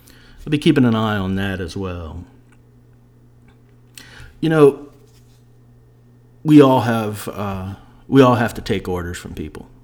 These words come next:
You know, it just, it happens, and especially in the fire service.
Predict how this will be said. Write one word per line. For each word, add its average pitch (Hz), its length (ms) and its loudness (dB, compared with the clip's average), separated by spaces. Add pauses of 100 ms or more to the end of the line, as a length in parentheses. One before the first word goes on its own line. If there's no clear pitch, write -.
(540)
You 120 100 -2
know, 117 160 0
it 107 80 -4
just, - 300 -8
it 104 100 -8
happens, 110 420 -2
and 104 100 -8
especially 113 420 -4
in 104 80 -6
the 98 60 -8
fire 90 280 -10
service. - 440 -18